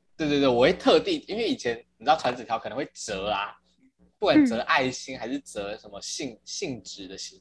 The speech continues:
Speaker 1: 状，然后我都会特地把它收到我的小盒子里面，然后过几天再看，
Speaker 2: 嗯。
Speaker 1: 就想说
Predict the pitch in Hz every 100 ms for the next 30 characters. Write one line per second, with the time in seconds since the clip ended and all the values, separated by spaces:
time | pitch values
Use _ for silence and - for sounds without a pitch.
0 | _ - 101 _ _ _ _ 120 139 139
1 | 143 151 - - 175 302 - 104 120 -
2 | 120 131 117 98 - 107 107 98 95 95
3 | 95 - - _ 92 _ _ - 117 -
4 | 151 - 220 104 226 240 254 170 156 107
5 | 131